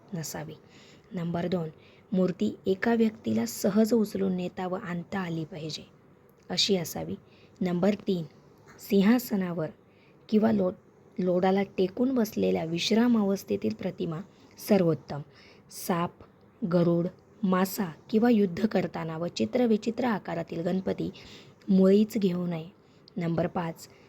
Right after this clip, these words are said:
शिवपार्वतीच्या मांडीवर बसलेला गणपती मुळीच घेऊ नका,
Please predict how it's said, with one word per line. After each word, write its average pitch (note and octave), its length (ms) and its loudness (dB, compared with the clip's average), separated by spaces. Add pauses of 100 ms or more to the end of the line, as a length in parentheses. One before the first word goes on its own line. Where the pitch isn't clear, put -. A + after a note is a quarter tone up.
शिवपार्वतीच्या A3 960 2
मांडीवर F3 520 0
बसलेला E3+ 480 -6
गणपती F3 520 -4 (480)
मुळीच G3 420 6
घेऊ E3+ 240 0
नका, E3 280 -10